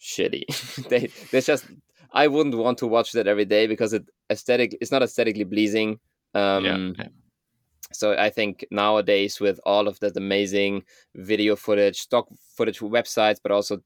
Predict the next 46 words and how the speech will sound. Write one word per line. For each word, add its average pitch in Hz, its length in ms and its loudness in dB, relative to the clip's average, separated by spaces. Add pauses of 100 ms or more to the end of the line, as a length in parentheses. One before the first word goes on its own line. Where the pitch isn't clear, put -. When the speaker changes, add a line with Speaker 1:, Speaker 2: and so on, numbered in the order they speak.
(260)
Speaker 1:
grabbing 104 600 0 (140)
videos 101 340 0
from 98 200 -4
YouTube 107 500 0 (480)
and 104 120 -2
then 101 120 0
having 107 360 0
it 101 140 0
edited 110 420 0
in 101 100 0
a 101 80 2
way 104 220 2
that 98 120 0
is - 160 -10
really, 101 540 0 (800)
yeah, 110 260 0
it's - 140 -10
just - 420 -4
amazing 101 400 -2
to 101 100 -14
watch, 101 380 -2
like 104 160 -6
a - 20 -8
music 101 360 -4
video 120 320 2
to 104 120 -8
your 104 380 0 (140)
Speaker 2:
Yeah. 92 240 -2
Speaker 1:
song. 123 440 0 (220)
Um, 92 420 -6
Speaker 2:
Uplifting, 113 600 0
giving 110 220 2
you 107 80 2
some 104 200 -2
nice 104 320 0
vibes 101 460 -2
and 101 100 -2
energy, 104 440 0
and 104 100 -2
you 101 80 -2
look 104 220 -2
at 104 80 -2
it, 98 100 -2
"Oh, - 280 0
that 95 180 0
looks - 340 -10